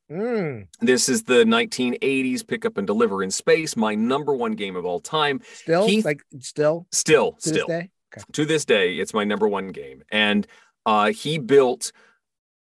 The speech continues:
Speaker 2: out of foam core and plaster of Paris and, uh, and styrofoam balls, made a gi-, and fabric,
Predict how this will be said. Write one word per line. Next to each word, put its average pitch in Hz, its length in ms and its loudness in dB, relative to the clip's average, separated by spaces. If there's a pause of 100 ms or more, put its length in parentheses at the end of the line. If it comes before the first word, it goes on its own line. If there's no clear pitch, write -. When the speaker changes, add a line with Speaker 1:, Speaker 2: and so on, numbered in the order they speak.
Speaker 2:
out 131 220 6
of 113 300 2
foam 165 560 2
core 170 640 -2 (300)
and 107 260 -2
plaster 156 580 0
of - 160 -2
Paris 147 600 2 (260)
and, 110 720 0
uh, 104 520 0
and 104 180 -4
styrofoam 156 840 -2
balls, 123 680 -6 (240)
made 143 580 0
a 117 100 0
gi-, 147 320 0
and 123 140 -2
fabric, 151 680 -2